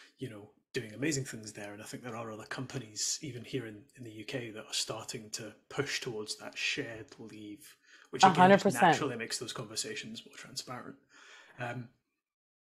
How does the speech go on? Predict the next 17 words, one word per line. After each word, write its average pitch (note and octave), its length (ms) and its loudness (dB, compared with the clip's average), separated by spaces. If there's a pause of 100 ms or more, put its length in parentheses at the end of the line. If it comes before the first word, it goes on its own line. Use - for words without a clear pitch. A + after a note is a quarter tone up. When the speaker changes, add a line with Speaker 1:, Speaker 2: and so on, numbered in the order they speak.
(140)
Speaker 1:
this G3 140 6
is F#3+ 80 2
a C#3+ 40 -6
thought D#3+ 220 0
off C3+ 100 -4
the C3+ 60 -8
top C3 140 -4
of - 60 -10
my A#2+ 100 -4
head. C3 240 -4
I B2 80 -4
do D#3 160 0
wonder C3+ 420 -2
if - 400 -10 (680)
lockdowns, A2+ 600 -10
the - 60 -10
pandemic, A#2 680 -10